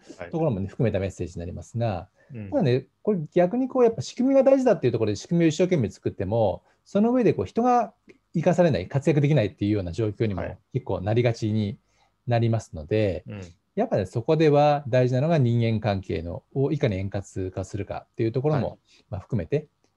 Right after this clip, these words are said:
Speaker 2: あの、モチベーション持ってやる気を出してもらって
Speaker 1: うん。
Speaker 2: やるっていうのもすごい大事ですので、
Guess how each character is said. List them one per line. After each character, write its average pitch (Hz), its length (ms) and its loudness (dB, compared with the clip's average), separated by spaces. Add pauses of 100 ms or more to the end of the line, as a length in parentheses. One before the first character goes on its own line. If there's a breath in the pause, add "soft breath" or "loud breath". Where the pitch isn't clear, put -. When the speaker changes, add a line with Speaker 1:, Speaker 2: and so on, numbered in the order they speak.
Speaker 2:
あ 101 100 -6
の、 95 220 -4
モ 110 120 -2
チ 127 100 -6
ベ 127 80 4
ー 120 40 2
シ - 60 -6
ョ 123 40 -2
ン - 20 0
持 120 60 0
っ 113 40 -8
て 98 80 -2
や 92 80 0
る 107 80 -2
気 107 120 -4
を 101 40 -2
出 101 100 -2
し - 60 -12
て - 60 -12
も 85 80 -8
ら 85 60 -6
っ - 80 -14
て 85 160 -10
Speaker 1:
う - 80 -8
ん。 80 60 -20 (220)
Speaker 2:
や 104 120 -4
る 117 60 -4
っ - 20 -4
て 113 100 -6
い - 20 -4
う 101 40 -4
の 95 40 -6
も 92 60 -8
す - 100 -12
ご 110 80 0
い - 20 -2
大 95 140 -4
事 90 80 -12
で 92 80 -10
す - 80 -20
の 85 100 -12
で、 95 300 -8